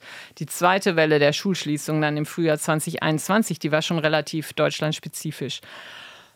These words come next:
Mich hat damals umgetrieben, dass in der politischen Debatte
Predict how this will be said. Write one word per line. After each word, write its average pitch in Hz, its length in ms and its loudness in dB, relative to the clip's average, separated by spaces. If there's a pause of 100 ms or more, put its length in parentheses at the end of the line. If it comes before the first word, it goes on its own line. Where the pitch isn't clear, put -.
(180)
Mich 208 220 6
hat 254 140 6
damals 214 340 2
umgetrieben, 208 640 4
dass 190 200 4
in 190 160 6
der 175 100 6
politischen 196 560 2
Debatte 175 720 2